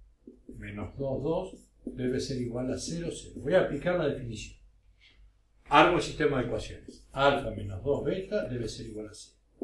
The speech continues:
Menos alfa más dos beta debe ser igual a cero. Son la misma ecuación, ¿eh? Si yo multiplico esta por menos uno, obtengo esta, así que la tacho. Y digo, alfa es igual a dos beta.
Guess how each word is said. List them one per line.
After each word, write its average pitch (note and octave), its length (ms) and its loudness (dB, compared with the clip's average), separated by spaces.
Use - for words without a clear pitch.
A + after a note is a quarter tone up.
Menos B2 400 -2
alfa C#3 300 2
más G2+ 260 -8
dos C#3 200 -2
beta F#3 540 0
debe A2+ 240 -8
ser A#2 220 -10
igual A2+ 220 -8
a - 40 -8
cero. - 240 -12
Son C#3 280 4
la C3 100 4
misma C3+ 240 2
ecuación, - 640 6
¿eh? F3 240 -8
Si - 180 -10
yo D#3 300 -4
multiplico C3 640 4
esta D3 260 8
por C3 140 4
menos D#3 320 2
uno, A3 160 8
obtengo C3+ 320 0
esta, - 160 0
así - 180 -10
que B2+ 80 -6
la - 160 -2
tacho. - 300 2
Y B2 80 -8
digo, A#2 300 2
alfa D#3 220 4
es - 120 -2
igual C#3+ 320 4
a C#3+ 60 2
dos C3 240 4
beta. - 280 -4